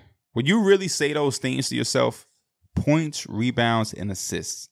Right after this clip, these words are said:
as a center leading the N B A. Mm, mm,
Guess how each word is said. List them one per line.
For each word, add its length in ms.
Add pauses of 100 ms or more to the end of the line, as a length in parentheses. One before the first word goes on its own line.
as 160
a 40
center 520
leading 340
the 140
N 100
B 240
A. 200 (2000)
Mm, 280
mm, 160